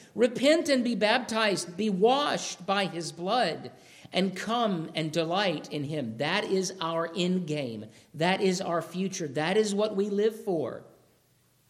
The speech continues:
But the irony and the mistake of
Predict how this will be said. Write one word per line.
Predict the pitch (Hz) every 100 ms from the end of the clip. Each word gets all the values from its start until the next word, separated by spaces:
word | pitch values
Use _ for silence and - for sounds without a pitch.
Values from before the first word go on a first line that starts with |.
| - _ _ _ _ _ _ _ _
But | 185 180
the | - - -
irony | 202 269 285 240 180 165 196
and | 190 190
the |
mistake | 180 180 180 - - 254 262 233 -
of | 175